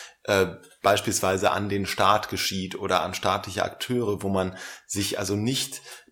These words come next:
diese natürlich gewachsenen Institutionen, äh, der, der Heimat, der Familie, vielleicht auch der Religion, äh, als Rückzugsort sucht, sondern wo man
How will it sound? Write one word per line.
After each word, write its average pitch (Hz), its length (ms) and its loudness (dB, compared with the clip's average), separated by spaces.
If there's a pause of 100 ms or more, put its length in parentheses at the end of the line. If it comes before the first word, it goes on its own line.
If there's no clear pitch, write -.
diese 90 500 6
natürlich 104 540 0
gewachsenen 95 560 0
Institutionen, 107 1200 -2
äh, 95 460 2
der, 85 300 4
der 95 240 0
Heimat, 92 400 2
der 90 100 0
Familie, 92 600 0
vielleicht 90 340 -4
auch 92 80 -4
der 98 160 -4
Religion, 98 640 0 (400)
äh, 95 380 4
als - 840 2
Rückzugsort 113 760 0
sucht, 123 320 -2
sondern 98 280 0
wo 98 80 -2
man 95 400 0